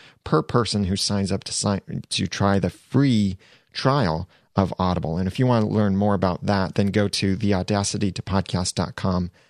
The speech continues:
slash A U D I B L E to learn how you can sign up for the Audible affiliate program and earn fifteen dollars per free trial you refer to them. But that, that can be easy to do. And a dollar per episode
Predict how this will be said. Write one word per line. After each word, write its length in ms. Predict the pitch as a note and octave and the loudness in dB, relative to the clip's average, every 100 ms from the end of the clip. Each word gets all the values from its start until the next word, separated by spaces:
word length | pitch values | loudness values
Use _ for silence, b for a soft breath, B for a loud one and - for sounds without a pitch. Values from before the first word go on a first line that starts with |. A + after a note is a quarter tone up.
| b b | b b
slash 460 | - G2+ F2+ - - | -2 0 0 -2 0
A 60 | G#2 | 2
U 260 | G2+ G2+ | 2 2
D 320 | F2+ - F#3+ - | 0 2 2 2
I 340 | G2 F#2+ F#2+ F#2 - | 0 2 0 -2 0
B 220 | G#2 G#2 | 0 2
L 240 | G2+ F2+ | 0 0
E 300 | - B2+ G2 F#2 B B | 0 0 0 -4 B B
to 100 | A2 | 0
learn 180 | G#2 F#2 | 2 2
how 100 | G2 | 0
you 100 | F#2+ | 0
can 160 | G2 | -2
sign 240 | F#2+ G2+ F#2+ | -2 0 0
up 100 | - | -2
for 120 | G2+ | -2
the 100 | F#2 | 0
Audible 380 | F#2+ F#2+ F#2 F#2 | 0 0 0 -2
affiliate 400 | - G#2 F#2+ F2 | 0 0 0 -2
program 400 | F#2 F2 F2 F2 | -4 -2 -2 -2
and 160 | F2 | -2
earn 160 | G2+ F#2 | -2 -4
fifteen 500 | - - - A2 G2 | -2 -4 -2 -2 2
dollars 460 | G2 G2+ F2+ F2+ - b b | 2 2 0 -4 -10 b b
per 300 | - C#3 A#2+ | 0 2 2
free 400 | G2+ - C3 G#2+ | 0 0 2 2
trial 560 | - G#2+ C3 G2 F2+ F2+ - | 0 2 2 2 -2 -4 -2
you 100 | F#2 | 0
refer 380 | F2+ - F#2 | 0 -2 -2
to 100 | F2 | -2
them. 160 | F2 E2+ - B B | -4 -4 -8 B B
But 140 | B2 G#2+ | 0 2
that, 240 | D#3+ - | 2 2
that 220 | C3 D#3+ | 0 0
can 100 | D3+ | 0
be 140 | B2 A2 | -2 -2
easy 300 | A2 G2+ F#2 | 0 0 0
to 120 | - | -2
do. 200 | F2 E2 - B B | -2 -4 -6 B B
And 120 | C#3 | 2
a 80 | A#2+ | 2
dollar 420 | - B2+ F3 F#3+ | 0 0 0 -2
per 320 | - - C#3+ - | -4 -2 -2 -2
episode 680 | A#2+ - A2+ - F2+ F2 | -4 -2 -2 -2 -2 -2